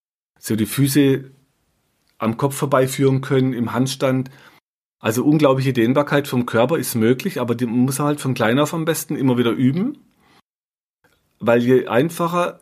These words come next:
ihr die, äh, oder je kleiner ihr mit den Dehnübungen anfangt,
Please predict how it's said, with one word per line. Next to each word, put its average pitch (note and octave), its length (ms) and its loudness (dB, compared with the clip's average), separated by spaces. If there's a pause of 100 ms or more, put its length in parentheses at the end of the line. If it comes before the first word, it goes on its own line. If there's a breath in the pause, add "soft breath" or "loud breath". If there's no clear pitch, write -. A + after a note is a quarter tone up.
ihr B2+ 320 2
die, A2+ 520 -4 (600)
äh, A2+ 100 -4
oder G#2 300 -2
je A2 120 2
kleiner C3 400 0
ihr E3+ 180 0
mit A2+ 140 -2
den A2+ 140 -2
Dehnübungen A#2 520 0
anfangt, G2 720 -2